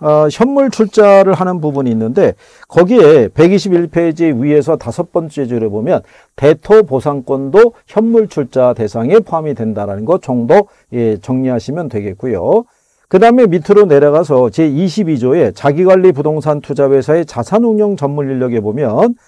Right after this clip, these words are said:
감정평가사 또는 공인중개사, 그러니까 여러분들도 해당이 된다는 거 알아두시면 되겠고, 이십이 조의 삼 호인 자산관리회사의 인가는 아까 설명했죠. 예,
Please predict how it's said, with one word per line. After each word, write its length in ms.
감정평가사 880
또는 300
공인중개사, 880
그러니까 260
여러분들도 520
해당이 380
된다는 440
거 220
알아두시면 720
되겠고, 720
이십이 400
조의 240
삼 180
호인 300
자산관리회사의 1000
인가는 460
아까 240
설명했죠. 880
예, 160